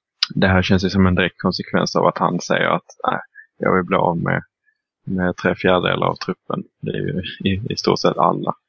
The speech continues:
Och, eh, sen så säger han det då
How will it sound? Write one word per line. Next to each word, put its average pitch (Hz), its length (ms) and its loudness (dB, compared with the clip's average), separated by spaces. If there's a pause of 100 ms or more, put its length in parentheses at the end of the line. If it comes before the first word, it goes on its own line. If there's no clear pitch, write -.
(1200)
Och, 98 340 6
eh, 90 100 4
sen - 400 0
så 90 220 2 (140)
säger 87 240 2
han 98 200 -2
det 104 160 2
då 101 220 2